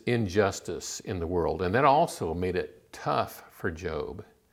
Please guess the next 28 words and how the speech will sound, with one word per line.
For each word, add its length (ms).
because 440
he 60
saw 640
the 140
righteous 500
suffering 640
while 180
the 100
wicked 480
seemed 300
to 60
be 120
going 400
unharmed. 720
In 100
chapter 380
twelve 420
and 100
verse 220
four, 400
it 100
says, 480
"I'm 180
a 60
joke 400
to 80
my 160
friends. 800